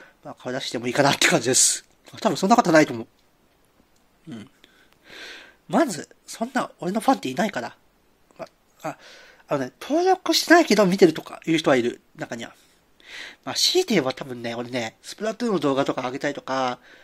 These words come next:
なんか配信とかしたら多分、スプラトゥーンのファンがつくと思うんだよね。別にスプラトゥーンのファンを巻き込みたくな-、ないしな。なんか、昔はね、ゲーム実況動画とか、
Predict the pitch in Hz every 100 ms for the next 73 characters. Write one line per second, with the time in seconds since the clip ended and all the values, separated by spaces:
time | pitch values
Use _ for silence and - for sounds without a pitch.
0 | _ _ 143 - - 170 180 202 202 180
1 | - 180 180 - 180 196 156 - - -
2 | _ - 180 175 185 143 165 156 135 -
3 | - 135 120 117 - - _ _ _ _
4 | _ _ 147 - 139 - 139 135 175 -
5 | 131 113 110 - - 143 135 156 135 123
6 | 117 - 127 - - - _ _ _ _
7 | _ - _ _ _ _ _ _ _ -
8 | 240 135 - _ _ _ _ _ _ 175
9 | 254 277 320 294 165 240 - 254 - -
10 | 254 240 240 202 170 147 139